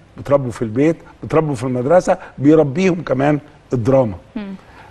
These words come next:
Speaker 1: فأنت ليه بتحمل الدراما كل الأشياء؟ الدراما انعكاس لواقع موجود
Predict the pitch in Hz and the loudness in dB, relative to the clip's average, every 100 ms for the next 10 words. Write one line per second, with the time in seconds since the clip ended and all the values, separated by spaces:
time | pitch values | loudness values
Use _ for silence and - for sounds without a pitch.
0 | - - - 147 143 143 196 214 - - | -20 -6 -2 0 2 2 2 -2 -4 -4
1 | - 214 170 120 135 180 202 175 - _ | -2 0 -2 -2 2 2 2 -4 -8 _
2 | _ 180 208 190 131 131 - 127 - 120 | _ 2 4 2 -2 -8 -4 -4 -2 -4
3 | 104 143 185 202 127 117 113 180 185 156 | 0 0 2 -2 -6 -6 -2 0 0 -2
4 | 147 170 185 139 139 143 127 202 | 0 0 0 0 0 2 2 2